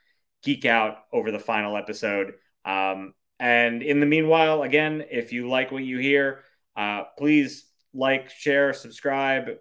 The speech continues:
and, uh, check out some of our past episodes. You can hear what we've talked about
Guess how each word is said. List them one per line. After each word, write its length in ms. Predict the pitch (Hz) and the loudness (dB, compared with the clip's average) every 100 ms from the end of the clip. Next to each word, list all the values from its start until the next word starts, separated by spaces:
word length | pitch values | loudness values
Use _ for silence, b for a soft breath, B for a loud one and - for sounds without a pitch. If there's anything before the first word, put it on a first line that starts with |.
| _ - | _ -8
and, 320 | 113 110 110 | -4 -4 -2
uh, 200 | 107 107 | -2 -2
check 280 | 104 - 135 | -4 -6 -4
out 160 | 143 131 | -4 -4
some 120 | 139 | -6
of 100 | 127 | -2
our 120 | 120 | -4
past 280 | 123 127 - | -2 -4 -4
episodes. 460 | 131 120 127 117 104 | -8 -6 -6 -6 -8
You 80 | |
can 120 | 107 107 | -12 -12
hear 320 | 110 110 110 | -6 -4 -4
what 240 | 107 104 | -6 -10
we've 220 | 104 101 | -10 -12
talked 240 | 113 117 - | -8 -10 -8
about 280 | 101 101 | -8 -6